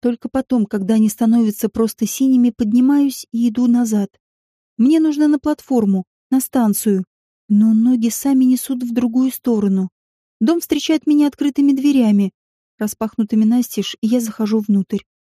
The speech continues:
У нас нечего брать, особенно когда я забрала все вещи.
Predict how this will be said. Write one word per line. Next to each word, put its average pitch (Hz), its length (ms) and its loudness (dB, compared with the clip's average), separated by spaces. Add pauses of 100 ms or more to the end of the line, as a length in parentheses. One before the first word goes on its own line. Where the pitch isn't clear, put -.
(380)
У 254 40 2
нас 302 240 0
нечего 226 320 0
брать, 208 360 -2 (140)
особенно 208 460 0
когда 208 240 -2
я 220 100 2
забрала 214 380 -2
все 226 240 -4
вещи. 214 420 -2